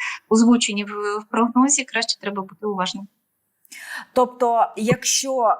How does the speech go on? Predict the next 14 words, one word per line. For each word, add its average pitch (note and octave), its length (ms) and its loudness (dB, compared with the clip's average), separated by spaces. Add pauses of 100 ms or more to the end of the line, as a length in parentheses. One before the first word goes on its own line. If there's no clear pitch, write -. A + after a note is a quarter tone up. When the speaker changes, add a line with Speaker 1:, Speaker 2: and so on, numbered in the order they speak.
(140)
Speaker 2:
чим C4 420 0
щільніша B3+ 680 -2
забудова, G#3 680 0
умовно C#4+ 380 -4
кажучи, B3 440 -2
чим A3+ 540 -2
більше F#3 680 -2
промислових G#3 640 -4
об'єктів G3+ 600 -6
у G#3 100 -6
місті, C4 400 -2
у D4 80 -2
великому C#4 500 -2
місті, B3 360 -6